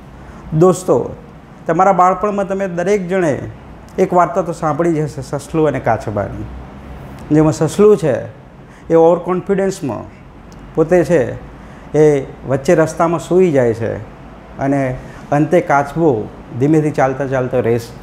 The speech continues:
જીતી જાય છે. હવે વાર્તાનો એક બીજો ભાગ છે મારે કહેવો છે તમને, જેમાં સસલું છે પોતાની ભૂલોમાંથી શીખીને કાચબાને ફરીથી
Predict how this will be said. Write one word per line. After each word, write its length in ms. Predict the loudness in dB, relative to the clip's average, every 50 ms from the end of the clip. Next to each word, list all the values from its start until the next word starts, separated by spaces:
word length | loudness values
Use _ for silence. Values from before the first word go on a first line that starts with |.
| -8 -2 -2
જીતી 260 | -2 0 0 -2 -2
જાય 240 | -2 -4 -4 -6 -8
છે. 400 | -10 -12 -14 -14 -14 -16 -18 -18 -18 -18 -18 -18 -18 -18 -18 -18 -18 -14 -4 2
હવે 120 | 4 4
વાર્તાનો 380 | 6 6 4 4 2 0 0 0
એક 80 | 0 -2
બીજો 260 | 0 2 4 4 4
ભાગ 220 | 6 4 2 2
છે 180 | 0 -2 -4 -2
મારે 220 | -2 -2 -2 -2
કહેવો 260 | -2 -2 -2 -2 -4
છે 100 | -4 -6
તમને, 300 | -8 -8 -8 -8 -8 -10 -12 -16 -20 -20 -20 -20 -20 -20 -20 -20 -20 -18 -18 -18 -12 -4 2
જેમાં 640 | 4 4 4 6 4 4 4 2 0 -4 -12 -18 -20 -20 -20 -20 -20 -20 -20 -20 -20 -20 -20 -20 -20 -20 -20 -16 -6
સસલું 460 | 0 0 0 2 2 4 4 4 6
છે 100 | 4 4
પોતાની 400 | 2 2 0 0 0 0 0 -2
ભૂલોમાંથી 640 | -2 -2 0 2 4 4 4 4 2 2 0 -2 -4
શીખીને 760 | -4 -2 -4 -4 -2 2 4 4 6 6 4 2 -2 -6 -10 -12 -16 -20 -20 -20 -20 -20 -20 -20 -20 -20 -20 -20 -20 -20 -12 -2
કાચબાને 760 | 2 2 2 4 2 2 0 2 2 2 0 -2 -4 -6 -8 -12 -18 -20 -20 -20 -20 -20 -20 -20 -20 -14 -4 0
ફરીથી 600 | 2 2 2 2 0 0 0 -2 -2 -2 -6 -10